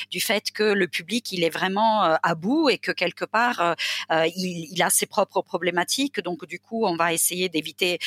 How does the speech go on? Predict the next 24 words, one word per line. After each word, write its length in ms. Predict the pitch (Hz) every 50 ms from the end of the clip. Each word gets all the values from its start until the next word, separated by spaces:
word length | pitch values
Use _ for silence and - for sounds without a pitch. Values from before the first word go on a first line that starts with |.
| - - - -
le 160 | - 175 175 180
jugement 520 | 185 - 190 196 185 - 208 190 190 196
des 240 | 165 165 175 - 175
uns 80 | 170
des 240 | 175 156 160 165 -
autres. 280 | 240 285 330 - - 208
Donc, 240 | 175 185 185 - -
moi, 220 | 202 226 247 254
quand 140 | - - 196
je 140 | 196 175 196
suis 420 | 196 - - - 240 247 240 240 - - - - - -
victime, 440 | - 208 262 - - - 330 320 285
entre 260 | 262 226 - - 208
guillemets, 320 | 208 - 196 202 208 214 214
d'une 220 | - 180 180 175
incivilité, 760 | 170 175 160 - - 165 170 165 170 175 - - 277 302 339 370 - - - - - -
je 160 | - - 208
peux, 160 | - - 208
il 80 | 208 175
y 40 | 185
a, 60 | 160 -
il 80 | 202 180
y 60 | 185
a, 60 | -